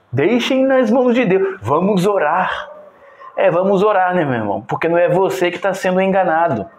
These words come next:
Aliás, está. Mas até ter um prejuízo brabo mesmo na vida, não vai acordar. O que que você vai esperar dos outros líderes religiosos ali?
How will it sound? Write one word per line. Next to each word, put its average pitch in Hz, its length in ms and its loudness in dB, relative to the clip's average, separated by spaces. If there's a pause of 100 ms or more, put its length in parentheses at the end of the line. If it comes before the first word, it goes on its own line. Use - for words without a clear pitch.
(400)
Aliás, 175 280 2
está. 190 600 -2 (760)
Mas 196 180 0
até 196 320 2
ter 214 180 2
um 180 120 2
prejuízo 147 920 0
brabo 143 520 2
mesmo 135 340 0
na 123 120 2
vida, 127 520 0 (560)
não 226 240 2
vai 175 340 2
acordar. 110 640 0 (1200)
O 156 60 -2
que 254 120 0
que 254 140 0
você 220 280 2
vai 190 200 0
esperar 143 840 -2 (420)
dos 147 180 2
outros 160 280 0
líderes 139 420 0
religiosos 131 640 2
ali? 117 300 -2